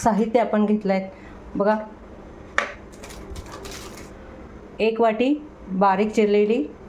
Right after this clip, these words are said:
कोबी, एक वाटी सिमला मिरची, अद्रक किसून घेतला आहे, जो, जो वीस एक लसणाच्या पाकळ्या छान बारीक चिरून घेतल्या आहे,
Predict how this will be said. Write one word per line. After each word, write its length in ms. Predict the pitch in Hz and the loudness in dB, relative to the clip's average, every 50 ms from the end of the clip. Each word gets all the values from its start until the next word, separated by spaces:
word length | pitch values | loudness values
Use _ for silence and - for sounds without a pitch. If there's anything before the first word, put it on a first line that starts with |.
| - | -2
कोबी, 340 | - 202 185 170 180 165 151 - - - - - - - - - - - - - - - - - | 0 0 2 2 2 0 0 -2 -6 -14 -18 -12 -10 -10 -10 -10 -14 -18 -18 -18 -18 -18 -8 -4
एक 220 | 165 196 190 202 | -4 -4 0 2
वाटी 240 | 214 214 208 - 233 | 2 2 2 0 -2
सिमला 360 | 226 - 226 190 185 190 196 | 2 2 2 4 4 4 4
मिरची, 440 | 202 208 196 180 170 - - 175 147 - - - - - - - - - - - - - - - - - - - - - - - - - - - - | 4 4 2 0 -2 -2 -2 -4 -4 -4 -8 -10 -8 -8 -8 -8 -12 -14 -14 -14 -16 -16 -16 -16 -16 -18 -18 -18 -18 -18 -18 -18 -18 -18 -18 -8 0
अद्रक 400 | - 202 180 175 233 254 262 262 - | 0 0 2 4 2 2 2 2 0
किसून 260 | 233 214 - 226 214 | 0 2 4 4 6
घेतला 260 | 208 208 208 202 196 | 6 4 4 4 4
आहे, 220 | 185 175 165 165 147 147 - - - - - - - | 4 2 2 0 -2 -2 -6 -14 -16 -16 -8 -2 2
जो, 120 | 185 208 214 | 4 4 6
जो 180 | 214 233 233 | 6 6 4
वीस 340 | 226 220 233 247 220 226 - | 4 4 2 2 2 2 2
एक 260 | 240 233 233 - - - - - - - | 2 2 2 -2 -8 -14 -16 -14 -2 0
लसणाच्या 440 | 208 202 208 220 220 214 214 233 220 | 0 2 4 4 4 4 4 2 4
पाकळ्या 380 | 220 208 202 202 214 220 214 220 | 4 2 2 4 2 2 2 2
छान 220 | - 220 214 214 208 | 2 4 6 6 6
बारीक 300 | 196 180 180 196 202 202 | 6 4 4 2 0 2
चिरून 300 | - 208 190 190 202 196 | 2 2 4 4 4 4
घेतल्या 260 | 196 190 190 185 180 | 4 2 2 2 2
आहे, 160 | 175 175 156 | 2 2 0